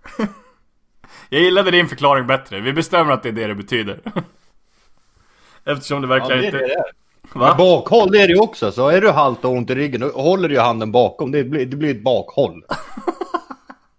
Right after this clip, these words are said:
Speaker 1: Ja, precis.
Speaker 2: Vad fan behöver vi lexikon för?
Speaker 1: <laughs>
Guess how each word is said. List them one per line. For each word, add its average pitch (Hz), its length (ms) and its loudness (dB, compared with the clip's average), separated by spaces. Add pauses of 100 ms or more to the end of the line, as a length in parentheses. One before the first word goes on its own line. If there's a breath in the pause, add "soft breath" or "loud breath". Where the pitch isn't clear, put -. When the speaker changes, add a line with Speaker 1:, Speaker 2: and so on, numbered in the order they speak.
(160)
Speaker 1:
Ja, 110 380 -8 (640 loud breath)
precis. 120 440 -8 (960 soft breath)
Speaker 2:
Vad 156 100 -2
fan 208 160 0
behöver 151 200 -2
vi 117 120 -4
lexikon 101 540 -10
för? 92 160 -20 (300)
Speaker 1:
<laughs> - 220 -8